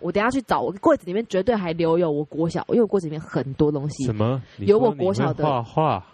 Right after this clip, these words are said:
Speaker 1: 不是那种。<laughs> 不是着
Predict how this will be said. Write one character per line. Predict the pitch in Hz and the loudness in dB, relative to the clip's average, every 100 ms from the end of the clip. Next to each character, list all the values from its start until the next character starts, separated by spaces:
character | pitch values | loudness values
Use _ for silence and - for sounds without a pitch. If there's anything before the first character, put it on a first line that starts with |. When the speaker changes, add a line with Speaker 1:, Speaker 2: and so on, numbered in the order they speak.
| _ _ | _ _
Speaker 1:
不 | - | -8
是 | 170 254 | -4 -2
那 | 226 | -2
种。 | - - - - - | -4 -10 -14 -18 -10
<laughs> | 247 254 - - - - - - - - 494 508 - 605 453 | -8 -8 -8 -12 -16 -20 -20 -10 -2 -2 0 -2 -4 -8 -6
不 | 220 | -4
是 | 262 302 233 - | -2 -4 -6 -2
着 | 220 196 202 | 2 2 2